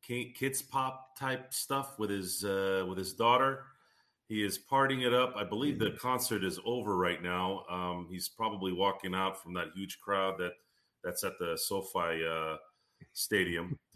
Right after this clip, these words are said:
Speaker 1: Uh, but I'm here. Uh, I'm, I'm calling myself, uh, Joe Old Sorrowford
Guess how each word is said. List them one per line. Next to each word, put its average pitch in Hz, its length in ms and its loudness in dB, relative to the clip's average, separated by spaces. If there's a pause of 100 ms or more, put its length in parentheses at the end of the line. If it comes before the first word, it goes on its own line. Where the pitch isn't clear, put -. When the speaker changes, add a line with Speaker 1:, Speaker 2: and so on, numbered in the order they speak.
(480)
Speaker 1:
Uh, 85 320 0 (100)
but 95 100 4
I'm 117 180 6
here. 120 480 6 (220)
Uh, 92 420 -2 (200)
I'm, 92 160 -8
I'm 92 100 -10
calling 110 280 0
myself, 101 760 -2 (100)
uh, 90 300 -6
Joe 113 140 0
Old 117 540 4
Sorrowford 92 960 0